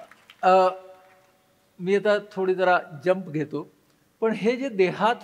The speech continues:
फाउंडेशनचं काम या महिलांच्यासाठी चालू झालं,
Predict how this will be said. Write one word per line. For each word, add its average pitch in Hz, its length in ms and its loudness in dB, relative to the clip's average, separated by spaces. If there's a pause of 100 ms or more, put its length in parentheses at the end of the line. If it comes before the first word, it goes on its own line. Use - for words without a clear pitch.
फाउंडेशनचं 190 720 -6
काम 170 480 -2
या 170 120 -2
महिलांच्यासाठी 160 1080 -6
चालू 180 580 -4
झालं, 151 320 -6